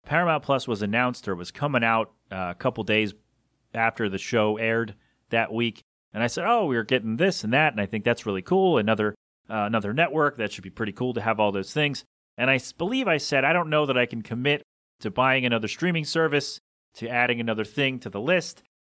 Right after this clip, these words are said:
Uh, well, it turns out I'm a big liar, a big phony, because I did get Paramount Plus. And, uh, guess what? It's great. We love it. If you love T V, uh, in particular old Nickelodeon game shows or, uh, Ink Master,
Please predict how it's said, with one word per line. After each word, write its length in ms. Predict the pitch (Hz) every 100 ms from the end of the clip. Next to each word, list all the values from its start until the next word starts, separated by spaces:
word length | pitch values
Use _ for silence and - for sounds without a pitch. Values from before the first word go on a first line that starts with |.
| -
Uh, 340 | 131 131 131 135
well, 360 | 202 170 170
it 100 | 131
turns 300 | - 156 143
out 160 | 143 135
I'm 80 | 117
a 40 |
big 240 | 123 131
liar, 360 | 127 131 120 113
a 60 | 104
big 200 | 117 -
phony, 400 | 139 135 117 120 _ _ _
because 340 | 104 117 113
I 140 | 117 113
did 240 | 147 175
get 160 | 143 -
Paramount 380 | 113 98 90
Plus. 440 | - 90 98 - -
And, 300 | 127 131 135
uh, 140 | 135
guess 320 | 135 165 -
what? 360 | 147 165 170 - _
It's 400 | 147 160 - - _ _ -
great. 500 | 95 135 135 - - _ _ _
We 500 | 107 143 160 156 147 _
love 320 | 101 123 151 147
it. 200 | 147 _ _ _ _
If 160 | 123 139
you 100 | 135
love 320 | 175 190 -
T 200 | 180 175
V, 360 | 160 160 156 - _ _ _ _ -
uh, 520 | 120 120 120 127 127
in 160 | 131 156
particular 640 | 143 - 156 156 156 147
old 180 | 135 127
Nickelodeon 560 | 135 143 135 131 123 120
game 220 | 131 131
shows 480 | - 131 127 120 117
or, 320 | 110 110 107
uh, 120 | 104
Ink 220 | 120 123
Master, 480 | 127 123 - 131